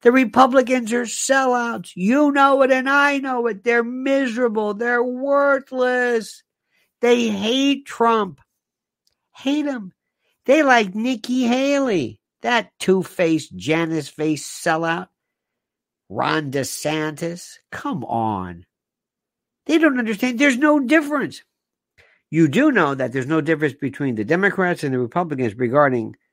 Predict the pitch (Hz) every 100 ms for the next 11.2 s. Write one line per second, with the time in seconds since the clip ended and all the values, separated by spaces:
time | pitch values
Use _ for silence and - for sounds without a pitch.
0 | _ _ _ _ _ - 165 131 113 127
1 | 117 165 247 _ _ _ _ _ _ _
2 | _ _ 196 - 139 165 170 165 143 143
3 | 143 135 120 165 117 98 107 123 135 143
4 | 139 139 135 135 131 131 127 117 _ _
5 | - 381 339 370 285 - 349 320 349 330
6 | - _ _ - 302 359 349 302 294 302
7 | 269 226 220 339 277 - - - _ _
8 | _ _ 151 269 370 302 277 - 269 269
9 | 233 247 262 185 - _ _ - 269 370
10 | 359 262 233 208 196 196 - - 294 339
11 | 311